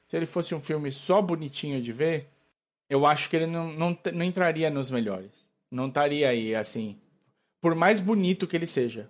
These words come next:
por mais, com, por melhor que seja a fotografia, por melhor que sejam as atuações,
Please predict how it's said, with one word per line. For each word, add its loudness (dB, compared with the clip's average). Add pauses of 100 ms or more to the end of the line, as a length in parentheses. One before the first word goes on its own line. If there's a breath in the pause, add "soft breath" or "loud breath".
(140)
por -6
mais, 0 (600 soft breath)
com, -6
por -4
melhor 2
que -12
seja 0
a -2
fotografia, -2 (300 loud breath)
por 0
melhor 2
que -6
sejam 2
as -2
atuações, 0